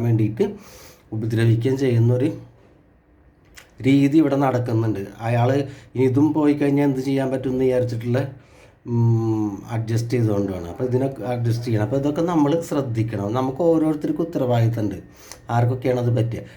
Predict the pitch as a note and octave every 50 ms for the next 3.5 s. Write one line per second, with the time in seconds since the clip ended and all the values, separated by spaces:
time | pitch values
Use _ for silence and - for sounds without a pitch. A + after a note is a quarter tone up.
0 | - _ - B2 C3 C3+ C3 C3+ B2+ B2+ - D#3 D#3+ D#3+ D3+ D3 D3+ C#3+ C#3+ C#3+
1 | C#3 C3 C3+ C#3 C#3 D3 D3 C#3+ - C#3 C#3+ D3 C#3+ C#3+ D#3 E3+ F3 F3 D#3+ D3
2 | D3 C#3+ C#3 B2+ B2 A#2 A#2 - A2 G2+ - - G#2+ G#2+ A2 B2 B2+ B2 A#2 A2+
3 | A2 G#2 A2+ G2+ G#2 - - G#2 G#2+ A2+